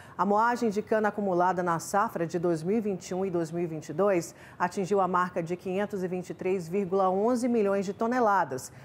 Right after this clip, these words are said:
fechando o ciclo agrícola com queda de treze vírgula sessenta por cento. Isso se comparado à safra de dois mil e vinte e dois mil e vinte e um,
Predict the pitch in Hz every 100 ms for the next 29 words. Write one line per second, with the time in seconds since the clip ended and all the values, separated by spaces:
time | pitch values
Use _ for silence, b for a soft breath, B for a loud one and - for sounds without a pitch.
0 | B - 190 180 196 190 196 - 214 202
1 | 214 202 175 185 233 214 185 190 175 196
2 | 185 180 180 - 220 240 214 208 190 208
3 | 208 208 - 214 214 262 269 240 170 135
4 | 131 B B B - 277 277 285 B B
5 | - 262 247 214 202 185 180 180 - 175
6 | 170 165 160 165 170 170 202 170 196 202
7 | 190 196 175 165 202 226 220 220 - 202
8 | 160